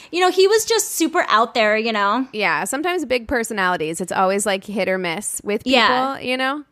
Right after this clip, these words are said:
Speaker 1: Yeah, and also Harvey was willing to vote against her on things and disagree with her, which I don't think she was so fond of, but I guess, like, professionally and even, per-, like, she liked him. But just in what I read, it was like, he was difficult to work with. <laughs>
Speaker 2: Sure.
Speaker 1: Which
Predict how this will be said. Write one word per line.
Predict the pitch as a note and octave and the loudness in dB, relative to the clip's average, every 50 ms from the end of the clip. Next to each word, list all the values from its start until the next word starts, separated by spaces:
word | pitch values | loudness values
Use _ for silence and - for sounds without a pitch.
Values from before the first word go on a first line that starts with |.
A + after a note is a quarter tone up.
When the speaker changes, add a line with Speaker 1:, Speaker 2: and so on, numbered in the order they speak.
| _ _ _ | _ _ _
Speaker 1:
Yeah, | - C4 D#4 D#4 D4+ C#4+ - | -2 2 4 6 6 4 4
and | C#4 C#4+ | 4 4
also | C#4 C#4+ D4+ - F4+ D#4+ | 4 4 2 2 -2 0
Harvey | C#4+ C4 C4 B3+ B3+ C4+ | 0 0 0 0 0 -2
was | B3+ B3+ A3+ A#3+ | -2 -2 -2 -2
willing | A3 A3 A3 A#3 A#3 A#3+ | 0 0 0 0 -2 -2
to | A#3 B3 | -4 -4
vote | F#3+ G#3+ G#3+ A3 | -2 -2 -2 -2
against | G#3+ G#3 F#3+ D#3+ F#3+ G#3 - - | -2 -4 -4 -4 -4 -4 -2 -2
her | D4+ D4 | 0 2
on | D4+ D#4 D#4+ D#4 | 2 2 2 2
things | E4+ F4 F4+ F#4 F#4 E4+ C#4 | 0 0 0 2 2 2 0
and | C4 G#3+ | 0 -2
disagree | - - A3+ - - F#3 F#3 F#3+ | -2 -4 -4 -6 -6 -6 -4 -2
with | A3 B3+ C4+ - | -2 -2 -2 -2
her, | D#4 D4+ E4+ E4+ | 0 0 2 2
which | C#4+ B3+ A#3+ | 2 0 0
I | B3 G3+ | 0 0
don't | G#3 A3 G#3+ - | 0 -2 -2 -4
think | - A3+ A3 | -4 -4 -2
she | G#3+ - - B3 A#3 | -2 -2 -2 -2 0
was | A#3 B3 A#3+ A#3 | 0 2 2 2
so | - A3+ G#3 G3+ | 0 0 -2 -2
fond | - - F3+ F#3 G3+ A#3 | -2 0 0 2 2 2
of, | C4 C#4+ C#4+ A#3+ | 2 0 2 2
but | B3 A3+ | 2 0
I | A3+ | 2
guess, | A3 A3+ A3 A3+ - | 2 0 -2 -2 -2
like, | - G#3+ G#3+ G#3+ - | -2 -4 -4 -4 -6
professionally | - A3 G#3+ - G#3+ A3 - - C4+ C4+ C#4 C#4+ D4+ | -8 -8 -4 -4 -4 -2 -2 -2 -2 -2 0 -2 -2
and | - - A4 A#4+ | -2 0 0 2
even, | A4+ G#4+ D#4 - | 0 0 -2 -6
per-, | - - | -6 -2
like, | - D4 D4 | 0 0 0
she | - - F4 D#4 | 2 0 0 0
liked | A#3+ F#3+ G#3 G3 A#3+ - - | 0 0 0 -2 -2 -4 -8
him. | - - - D3+ F#3+ A#3 A#3 A3 - - - - - - - - _ - | -12 -10 -10 -8 -6 -6 -6 -6 -10 -16 -20 -20 -20 -20 -20 -20 _ -4
But | G#3+ B3 A#3 G#3+ G3 - | 2 2 4 4 2 0
just | B3+ - - | -2 -4 2
in | - D4+ C#4 C4 | 4 4 4 4
what | C4 C4 B3+ | 4 2 2
I | B3 A#3+ | 0 0
read, | A3 A#3 A3+ A#3 | 0 -2 -2 -2
it | A3+ | -2
was | A3+ B3 - | -4 -4 -4
like, | C4+ B3+ B3+ - | -4 -4 -6 -8
he | - - - G4+ G4+ G4+ | -12 -8 0 2 2 2
was | G4 E4 - | 2 0 -2
difficult | - B3 - A#3 G#3+ - F#3+ - - | -4 -6 -6 -8 -10 -12 -12 -10 -10
to | G#3+ | -8
work | F3+ E3+ D#3+ E3 - | -6 -6 -8 -6 -6
with. | C#4+ C4 C4 - - - _ _ - | -4 -2 -2 -4 -6 -8 _ _ -4
<laughs> | - - - A#4+ G#4 - A4 G4+ - - - - - - - | -2 2 2 4 4 4 2 2 2 0 -2 0 0 0 0
Speaker 2:
Sure. | D#4 A4 B4 A#3+ E3+ F3 F#3 G#3+ - - - - | 2 2 2 2 2 0 -2 -6 -10 -14 -14 -4
Speaker 1:
Which | C4+ F#4+ A#4 A4 | 0 0 0 0